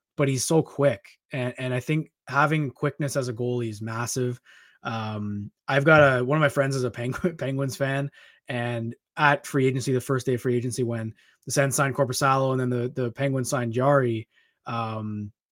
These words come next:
we were both going back and forth. Obviously, the Penguins gave Jarry, like, one point six million more per season. So I was imme-, immediately, like, those were the two big fish. We talked about them before, um, the signings happened, and I was like,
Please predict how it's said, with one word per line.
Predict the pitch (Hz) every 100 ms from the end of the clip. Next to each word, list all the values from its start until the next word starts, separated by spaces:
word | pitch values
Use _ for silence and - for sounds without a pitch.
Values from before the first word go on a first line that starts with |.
| _
we | 143 135
were | 127
both | 135 127
going | 151 131
back | 127 131
and | 127
forth. | 120 127 117
Obviously, | 135 135 135
the | 123
Penguins | 135 135 127 117
gave | 123 110
Jarry, | 123 123 120
like, | 113 107 _ _ -
one | 123 135
point | 123 135 117
six | 135 131
million | 127 123 123 113
more | 120 123 120
per | - 139
season. | 120 - 127 131 156 165 - - _ -
So | 165
I | 165
was | 156 143
imme-, | 143 139 160
immediately, | 151 180 160 131 117
like, | 123
those | 156
were | 147
the | 139
two | 151
big | 135 123
fish. | - 127
We | 123
talked | 147 143 120
about | 120
them | 117
before, | 113 135 127 117 - _ _ -
um, | 113 107 107 107
the | 127
signings | - 139 123 117
happened, | 143 147 135 123
and |
I | 123 117
was | 117
like, | 120 113